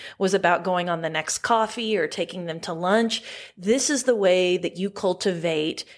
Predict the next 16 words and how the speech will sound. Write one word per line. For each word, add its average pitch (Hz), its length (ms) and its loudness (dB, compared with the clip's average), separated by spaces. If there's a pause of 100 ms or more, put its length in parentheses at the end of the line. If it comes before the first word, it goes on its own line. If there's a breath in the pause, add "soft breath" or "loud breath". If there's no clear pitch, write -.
(120)
your 196 180 2
believers 175 800 2
in 190 200 2
a 185 40 0
digital 170 400 -2
space. - 600 -6
You 170 160 -10
see 240 400 0
them, 262 340 0 (300 loud breath)
you 180 120 -6
react 165 520 0
to 247 100 4
them, 233 340 2 (280 loud breath)
you 175 160 -6
show 175 380 2
up, 214 360 2